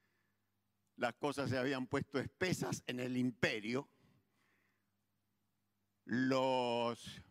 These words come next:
mandamás del imperio no, no se bajan del caballo. Como ahora, todos tienen la verdad.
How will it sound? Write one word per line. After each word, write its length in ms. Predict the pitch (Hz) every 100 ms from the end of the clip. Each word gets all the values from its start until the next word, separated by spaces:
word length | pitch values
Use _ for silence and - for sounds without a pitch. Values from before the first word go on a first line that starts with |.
| _
mandamás 880 | - 104 135 131 131 131 175 202 151
del 180 | 135 127
imperio 720 | 135 131 220 185 156 175 233 - _ _ _ _ _ _
no, 320 | 123 165 185 - -
no 200 | 151 170
se 120 | 185
bajan 360 | 185 175 185
del 180 | 160 147
caballo. 640 | 151 156 185 135 107 90 - - - - - - - _ _ _ _ _ _ _ _ _ _
Como 220 | - 196 254
ahora, 420 | 240 180 160 - _ _ _ _ _ _ _ _ _
todos 460 | 180 196 202 190
tienen 280 | - 175 175
la 100 | 165
verdad. 440 | 165 160 185 156